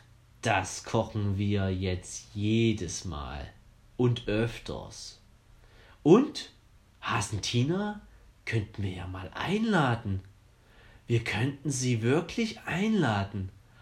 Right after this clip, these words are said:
Hasen Tina hätte so ein Vergnügen.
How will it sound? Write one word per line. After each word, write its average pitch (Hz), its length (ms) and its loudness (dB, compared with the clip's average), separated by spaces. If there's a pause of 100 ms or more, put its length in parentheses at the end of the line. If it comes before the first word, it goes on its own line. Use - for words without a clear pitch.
(120)
Hasen 104 380 -2
Tina 160 500 0 (160)
hätte 123 260 -6
so 151 260 2
ein 127 300 -2
Vergnügen. 143 960 0